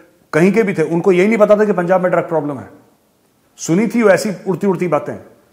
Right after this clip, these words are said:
वो तो picture आ गई उड़ता पंजाब, तो सब लोगों को पता लग गया कि यार ऐसा कुछ है। उड़ता कश्मीर भी है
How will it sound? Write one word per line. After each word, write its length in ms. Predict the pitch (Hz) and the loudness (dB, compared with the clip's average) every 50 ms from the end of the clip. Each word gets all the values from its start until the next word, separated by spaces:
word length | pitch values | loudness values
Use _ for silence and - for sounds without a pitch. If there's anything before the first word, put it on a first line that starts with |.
| _ - | _ -10
वो 100 | 143 151 | -8 -6
तो 80 | 151 175 | -6 -8
picture 420 | - - - 165 - - 240 226 | -6 -6 -6 -6 0 2 4 4
आ 100 | 208 180 | 6 4
गई 180 | 165 147 117 101 - - - - - - _ _ _ _ _ _ - | 2 0 -2 -4 -8 -14 -18 -20 -20 -20 _ _ _ _ _ _ -8
उड़ता 180 | 165 156 - 175 | -4 -2 0 0
पंजाब, 320 | 165 151 135 131 123 113 101 98 - - - - | 0 0 0 0 0 0 0 -4 -10 -18 -14 -14
तो 60 | 165 | -4
सब 120 | - - | -2 0
लोगों 180 | 170 165 175 185 | 0 0 0 0
को 160 | 190 165 165 | 0 -2 0
पता 100 | 160 175 | 0 2
लग 140 | 165 143 127 | 2 2 0
गया 120 | 135 175 | 0 -2
कि 120 | 175 180 190 | 0 2 2
यार 100 | 202 190 | 2 2
ऐसा 180 | 170 - 175 | 2 0 -2
कुछ 220 | 165 175 170 - - | -2 -4 -6 -8 -6
है। 180 | 110 117 117 101 - - - - _ _ _ _ _ _ _ _ _ _ _ _ _ _ _ _ _ - | -4 -4 -4 -6 -8 -14 -20 -20 _ _ _ _ _ _ _ _ _ _ _ _ _ _ _ _ _ -4
उड़ता 220 | 156 147 - 190 | -4 -2 0 -2
कश्मीर 380 | 175 - 156 - 156 170 185 180 | -2 -2 -4 -2 0 0 0 2
भी 120 | 180 190 | 2 2
है 320 | 165 147 - - - - | 0 0 -2 -8 -14 -18